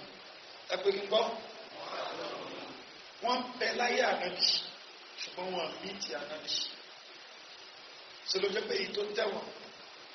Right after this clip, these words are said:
òun ni arákùnrin kan tí wọ́n pè ní Amru bin Salima. Amru bin Salima.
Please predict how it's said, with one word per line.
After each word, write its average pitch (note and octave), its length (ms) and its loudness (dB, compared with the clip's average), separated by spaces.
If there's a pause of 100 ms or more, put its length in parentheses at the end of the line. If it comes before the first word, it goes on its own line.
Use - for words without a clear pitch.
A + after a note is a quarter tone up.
(240)
òun E3+ 240 0
ni E3+ 180 -2 (1500)
arákùnrin E3 540 2
kan E3 160 -2
tí - 100 2
wọ́n F#3 140 -6
pè F#3 120 -4
ní D#3 100 -4
Amru F#3 340 -2
bin D3+ 180 -8
Salima. D3 500 0 (880)
Amru G3+ 380 0 (680)
bin F3 220 -6
Salima. D3+ 560 0